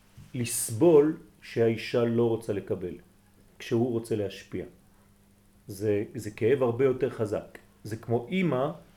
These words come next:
שרוצה לתת משהו לילד והילד סגור. כן, אותו כאב, הוא תמיד צריך להבין אותו, להשליך אותו על כל הזמן מי שרוצה להשפיע ולא מצליחים,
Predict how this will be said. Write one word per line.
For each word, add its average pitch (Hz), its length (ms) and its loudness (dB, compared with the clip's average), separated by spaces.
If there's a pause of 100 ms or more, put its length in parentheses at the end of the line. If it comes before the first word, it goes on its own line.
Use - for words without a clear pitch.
(280)
שרוצה 110 460 0
לתת 139 380 2
משהו 127 300 -4
לילד 127 420 4
והילד 120 420 4
סגור. 104 440 -6 (840)
כן, 117 160 -10 (220)
אותו 185 360 2
כאב, 180 600 4 (440)
הוא 147 160 -6
תמיד 165 340 0
צריך - 200 -2
להבין 127 380 4
אותו, 127 320 2
להשליך 117 480 0
אותו 120 360 -2
על 120 240 0
כל 165 180 2
הזמן 143 340 0
מי 143 140 -8
שרוצה 139 640 -2 (540)
להשפיע 120 800 0
ולא 135 260 4
מצליחים, 131 580 -6